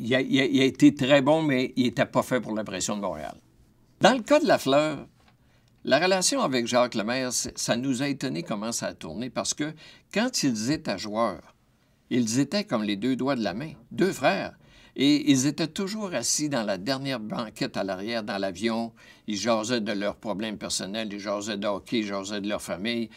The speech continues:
C'est des gars qui étaient prêts. Mais Jacques Lemaire a toujours dit, « Quand je suis devenu l'entraîneur du Canadien, Guy Lafleur n'a pas été capable de faire la différence entre le chum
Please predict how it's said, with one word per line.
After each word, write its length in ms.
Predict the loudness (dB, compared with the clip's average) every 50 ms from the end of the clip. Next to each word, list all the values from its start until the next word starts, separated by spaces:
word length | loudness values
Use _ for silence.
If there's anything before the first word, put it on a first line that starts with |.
| -20 -16 -8
C'est 140 | -4 -4 -2
des 220 | 2 2 0 0
gars 160 | 0 -2 -4
qui 180 | -4 -4 -6 -6
étaient 260 | -6 -6 -8 -12 -12
prêts. 420 | -12 -12 -6 -4 -4 -4 -4 -6 _ _ -20 -20 -20 _ -8
Mais 80 | -6 -4
Jacques 300 | 0 0 0 0 0 -2
Lemaire 540 | -2 -2 0 0 0 0 -2 -4 -8 -10 -12 -20 -20 -20 -20 _ -16
a 80 | -12 -4
toujours 380 | 0 0 2 2 2 0 0
dit, « 340 | 0 0 0 0 0 -2 -4 -12 -20 _ _ -2 0
Quand 160 | 0 2 2
je 100 | 2 0
suis 220 | 0 0 -2 -2 -2
devenu 260 | -2 -2 0 0 0
l'entraîneur 540 | 0 -2 -4 -4 -6 -6 -6 -4 -6 -6 -6
du 100 | -8 -8
Canadien, 540 | -8 -8 -6 -6 -6 -6 -4 -4 -4 -6 -10 _ _ -20 -20 _ _ -10
Guy 160 | -4 -4 -2 0
Lafleur 320 | -2 -2 -2 -4 -4 -4
n'a 80 | -4 -4
pas 120 | -4 -4
été 140 | -4 -4 -4
capable 320 | -4 -6 -6 -6 -6 -6
de 60 | -6
faire 180 | -6 -6 -6 -6
la 140 | -4 -6 -6
différence 540 | -6 -6 -6 -6 -6 -6 -6 -6 -6 -4 -4
entre 260 | -4 -4 -6 -10 -16 -14 _ -4
le 180 | -2 -2 -2
chum 560 | -2 -2 -2 0 2 2 0 0 -2 -6 -8